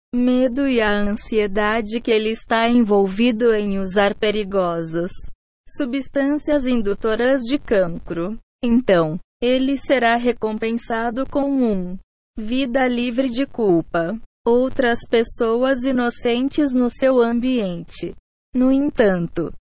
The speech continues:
o fumador que mais uma vez cai presa da ilusão. Dez. E mente e permite-se iluminar apenas mais um. Cai de volta para o buraco negro da fantasia.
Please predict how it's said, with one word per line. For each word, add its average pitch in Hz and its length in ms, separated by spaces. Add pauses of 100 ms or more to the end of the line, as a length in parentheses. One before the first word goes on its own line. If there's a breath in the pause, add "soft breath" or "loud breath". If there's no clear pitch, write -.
(140)
o 262 140
fumador 247 680
que - 180
mais 214 420
uma 226 240
vez 220 360
cai 254 300
presa 254 520
da 240 220
ilusão. 240 840 (400)
Dez. 180 420 (400)
E 233 160
mente 220 600
e 262 100
permite-se 226 840
iluminar 226 800
apenas 262 580
mais 247 520
um. 185 300 (440)
Cai 269 240
de 220 160
volta 214 440
para 240 380
o 247 60
buraco 214 600
negro 226 600
da 226 200
fantasia. 196 1040